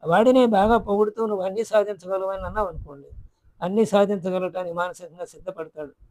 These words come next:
అందుకనే అరణ్యవాసానికి తీసుకువెళ్ళేటప్పుడు తనతో పాటు విశ్వామిత్రుడు వాళ్ళని మేలుకొలపటానికి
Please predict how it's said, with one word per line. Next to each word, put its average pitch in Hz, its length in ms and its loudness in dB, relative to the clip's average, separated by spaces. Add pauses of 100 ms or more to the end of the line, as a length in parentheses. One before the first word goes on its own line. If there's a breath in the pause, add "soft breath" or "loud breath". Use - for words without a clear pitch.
(360)
అందుకనే 190 760 0 (440)
అరణ్యవాసానికి 214 960 2
తీసుకువెళ్ళేటప్పుడు 196 840 -2
తనతో 170 400 -4
పాటు 180 300 0
విశ్వామిత్రుడు 185 920 -6 (340)
వాళ్ళని 180 300 0
మేలుకొలపటానికి 196 1080 -2